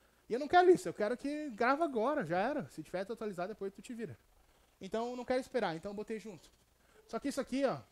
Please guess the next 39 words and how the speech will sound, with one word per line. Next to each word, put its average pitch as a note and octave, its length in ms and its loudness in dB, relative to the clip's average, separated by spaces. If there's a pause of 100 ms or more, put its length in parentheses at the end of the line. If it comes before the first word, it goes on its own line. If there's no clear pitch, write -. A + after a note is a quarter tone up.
(680)
pode G3 180 -6
levar A3 140 -4
um A#3 100 -8
tempo A#3 240 -4
se - 80 -16
a A3+ 40 -12
minha G3+ 100 -12
base F3 240 -6
for E3 140 -14
grande. C3 360 -18 (720)
Isso G#3 240 -6
também A#3 240 -4
pode A#3+ 200 -2
acarretar B3 340 0
outros B3+ 200 -6
problemas, C#4 460 6
por G#3 140 -6
exemplo. G3 360 -4 (640)
Esses B3 320 4
erros B3+ 220 2
nunca D4 300 0
andam D4 200 0
sozinhos, G3 520 -2
eles E3+ 140 -2
são A3 100 -12
sempre B3 260 -8
uma D4+ 80 -6
gangue. F3+ 420 -8 (720)
Quando A3 200 -2
eles C#4+ 180 6
aparecem C4+ 640 6
aqui, B3+ 540 2 (840)
não, C4+ 300 0
não D4 280 4
acha F4 300 10
que - 60 6
ele F4 80 10
tá D4 160 10
sozinho, G#3+ 600 4